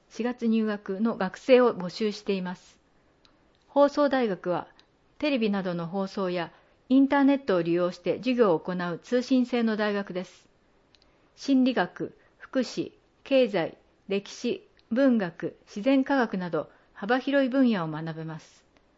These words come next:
十五歳以上の方なら、一科目から学習する専科履修生、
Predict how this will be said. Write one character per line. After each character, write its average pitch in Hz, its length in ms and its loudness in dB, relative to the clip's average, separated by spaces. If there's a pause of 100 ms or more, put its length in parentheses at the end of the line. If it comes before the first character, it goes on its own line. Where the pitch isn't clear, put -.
(880)
十 262 200 -2
五 285 140 2
歳 285 240 0
以 262 40 -4
上 240 140 0
の 175 100 -6
方 185 220 -8
な 170 120 -6
ら、 151 180 -10 (280)
一 - 160 -12
科 285 140 -2
目 240 200 0
か 165 160 -2
ら 160 80 -2
学 147 200 -8
習 208 240 -6
す 202 140 -8
る 190 180 -6 (160)
専 269 280 0
科 196 120 -2
履 233 120 0
修 247 260 -2
生、 156 360 -6